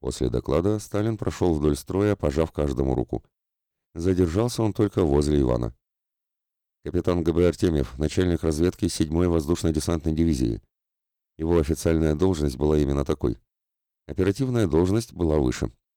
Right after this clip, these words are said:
Сталин протянул свою руку. Иван пожал ее. «Представляться следовало как члену госкомиссии», послышалось сбоку, когда Верховный повернулся и пошел к столу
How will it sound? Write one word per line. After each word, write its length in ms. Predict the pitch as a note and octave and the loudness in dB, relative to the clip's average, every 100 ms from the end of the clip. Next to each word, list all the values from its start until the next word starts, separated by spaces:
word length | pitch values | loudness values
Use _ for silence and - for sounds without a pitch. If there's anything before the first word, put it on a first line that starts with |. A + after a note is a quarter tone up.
| _ _ _ _ _ _ _ _ | _ _ _ _ _ _ _ _
Сталин 400 | - - A2+ A2 | -18 -6 -2 0
протянул 400 | F2 D#2+ E2 E2+ | 0 0 2 0
свою 280 | - E2 D#2 | 0 2 2
руку. 300 | C2 - A#1+ _ - | 2 -2 -6 _ -10
Иван 240 | C#2+ F2 | -6 -4
пожал 340 | E2+ C#2 C2+ B1 | -2 -2 0 0
ее. 180 | A#1+ A#1 _ _ _ _ _ _ _ _ _ _ _ _ | -2 -6 _ _ _ _ _ _ _ _ _ _ _ _
«Представляться 680 | - E2+ - F2+ F#2+ G2 G2+ | -8 -8 -2 2 4 2 0
следовало 600 | E2 F#2 F2+ F2+ F2+ F2+ | 0 0 2 4 4 2
как 200 | - E2 | 0 -4
члену 360 | - F2+ F2+ F2 | -4 -2 0 0
госкомиссии», 800 | F2 - F2+ G#2 - C#2+ A#1 A1 _ _ _ | 0 0 -2 -2 -2 -2 -4 -6 _ _ _
послышалось 480 | C2 - C2 C2 C2 | -10 -6 -2 0 0
сбоку, 440 | B1 E2+ F2+ D#2 - _ _ | 0 -2 0 -2 -4 _ _
когда 220 | E2 D#2+ | -6 0
Верховный 440 | E2+ E2+ G2 F2+ D#2+ | 2 2 0 0 2
повернулся 560 | D#2 D#2+ F2 F#2 - | 2 2 0 0 0
и 40 | D#2 | 0
пошел 300 | D#2 - D2+ | 0 0 -2
к 80 | - | -2
столу 400 | - F#2 G#2+ | -2 0 0